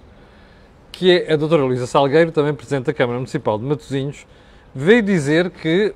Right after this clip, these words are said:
publicamente, que espera, a A N P, portanto a organização, a associação,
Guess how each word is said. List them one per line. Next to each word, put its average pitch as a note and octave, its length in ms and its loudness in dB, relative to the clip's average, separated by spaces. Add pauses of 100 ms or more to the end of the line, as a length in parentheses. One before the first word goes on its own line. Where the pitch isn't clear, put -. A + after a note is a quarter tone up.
(140)
publicamente, D3+ 800 -6
que D#3 340 -2
espera, C#3 580 -2 (140)
a B2+ 120 0
A D#3 60 4
N F3+ 240 2
P, D3 280 0 (100)
portanto B2 320 -8
a C3+ 60 -4
organização, C3+ 760 -2
a C#3 60 -4
associação, C#3 460 -8